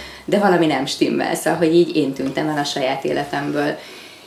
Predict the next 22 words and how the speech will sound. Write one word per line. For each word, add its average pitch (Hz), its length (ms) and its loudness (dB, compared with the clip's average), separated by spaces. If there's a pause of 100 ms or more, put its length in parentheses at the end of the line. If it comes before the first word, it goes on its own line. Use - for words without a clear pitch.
(160)
És - 160 0
igazából, 180 500 6
hogy 175 160 4
ez 175 100 4
így 185 100 4
megfogalmazódott 147 1120 0
bennem, 151 640 2 (120)
ö, 165 60 4 (1040)
meg 170 160 4
megint 170 300 4
volt 143 220 0
egy 143 100 -2
ilyen 135 200 -2
csajos 165 380 2
elutazás, 151 720 2
akkor, 147 280 -2
akkor 156 260 0
ugye 147 160 0
ilyen 143 220 0
off-topic - 540 0
a 143 80 -2
gyerek, 156 540 4